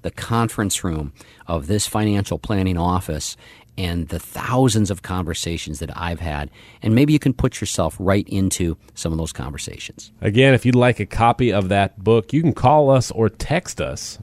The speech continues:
Speaker 2: whichever you prefer. We'll get a copy in your hands. The number is eight hundred, seven zero five, one two three two.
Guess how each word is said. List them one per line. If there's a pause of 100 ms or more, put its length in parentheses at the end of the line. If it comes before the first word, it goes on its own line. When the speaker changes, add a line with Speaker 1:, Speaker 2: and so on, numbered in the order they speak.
Speaker 2:
whichever
you
prefer. (400)
We'll
get
a
copy
in
your
hands.
The
number (300)
is
eight
hundred,
seven
zero
five,
one
two
three
two.